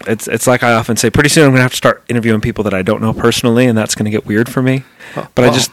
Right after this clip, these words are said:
Speaker 2: I've already heard from everybody you've interviewed, and <laughs> I, I know that you make everybody cry, so.
Speaker 1: Oh, well, yeah, that, but for, but for all the wrong reasons.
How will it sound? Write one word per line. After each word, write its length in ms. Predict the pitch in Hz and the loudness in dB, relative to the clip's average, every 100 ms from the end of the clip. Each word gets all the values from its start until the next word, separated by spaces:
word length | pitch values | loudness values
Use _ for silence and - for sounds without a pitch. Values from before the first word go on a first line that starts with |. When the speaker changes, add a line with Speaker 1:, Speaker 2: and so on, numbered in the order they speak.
| _ | _
Speaker 2:
I've 140 | - 139 | -2 4
already 180 | 135 110 | 4 4
heard 160 | 113 | 0
from 140 | - 120 | 0 -2
everybody 380 | 117 110 113 110 | 0 0 0 0
you've 80 | 110 | -2
interviewed, 400 | 110 104 110 113 | -2 -2 -2 -2
and 180 | 104 98 | -2 -2
<laughs> 40 | |
I, 540 | - - - - - - | -2 0 0 0 -2 -2
I 80 | 107 | 0
know 200 | 107 104 | 2 2
that 180 | 107 104 | 0 -2
you 80 | |
make 160 | 107 104 | -6 -6
everybody 300 | 107 98 98 | -6 -4 -6
cry, 480 | - 95 95 110 110 - | -4 -4 -4 -4 -10 -14
so. 340 | 101 92 95 - | -10 -8 -10 -4
Speaker 1:
Oh, 200 | 120 127 107 | 2 2 2
well, 360 | 101 98 110 123 | 0 -2 -8 -12
yeah, 180 | 107 127 | -14 -12
that, 160 | 110 - - - | -12 -12 -20 0
but 120 | 139 - | 0 4
for, 120 | 135 | 0
but 240 | - 143 | 2 0
for 140 | - 135 | 2 2
all 80 | 127 | 2
the 80 | |
wrong 240 | 123 117 110 | 2 0 0
reasons. 500 | 113 107 104 104 | 0 -2 -4 -8